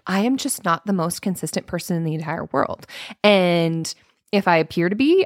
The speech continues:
I am not being authentic. And the moment that I try and, you know, operate like everyone's telling me to operate and da, da, da, da, da, and everything has to be perfect and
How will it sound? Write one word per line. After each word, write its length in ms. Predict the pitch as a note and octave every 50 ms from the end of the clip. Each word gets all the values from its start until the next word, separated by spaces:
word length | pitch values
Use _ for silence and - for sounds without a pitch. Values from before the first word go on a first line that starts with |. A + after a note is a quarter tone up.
| - _ -
I 140 | E3+ F3
am 120 | E3+ F3 F3+
not 260 | F3+ F#3 G#3+ - G3
being 300 | F3 G#3 D#4 G#4 C4+ F3 - -
authentic. 680 | - G2+ - D#3+ - - E3+ - E3+ - - - - - -
And 360 | G3 F#3 F#3 F3+ F3 F#3 F3+
the 60 | F3+
moment 500 | F#3 F#3+ F3+ F3+ F3+ G3 A3+ B3+ - -
that 120 | G#3+ G3 F#3
I 100 | F3+ F3
try 580 | F3 - - - E3+ E3 D#3+ D#3+ E3 E3+ F3 -
and, 480 | - E3 D#3 D#3 D#3 D#3 D#3 D#3 D#3 - - _ _ _ _ _ _ _ _ _
you 100 | - G3+
know, 80 | F#3 - - _
operate 440 | - G#3+ G#3 - G#3 G#3 G3+ F#3 -
like 200 | - F3+ F3 - -
everyone's 360 | G#3 G#3 A3 A3 G#3+ G#3+ G#3+
telling 220 | - A3 G#3 G#3 G#3
me 80 | G#3
to 140 | G3+ - G3+
operate 400 | G3 G3 G3+ F#3 F3+ F3 E3+ -
and 160 | F3 F3 F3
da, 100 | - A3+
da, 140 | A3 - G#3
da, 80 | G#3 G#3
da, 100 | G#3 G3
da, 200 | G3+ G3 F#3+ F3+
and 180 | F3 D#3+ E3
everything 260 | F3 F#3 F#3+ F#3+ F#3+
has 160 | F#3 F3+ F3+ -
to 80 | -
be 80 | F3+ F#3+
perfect 420 | - - G#3+ G3 - F3+ F3 - F3
and 220 | D#3 D#3 D3+ -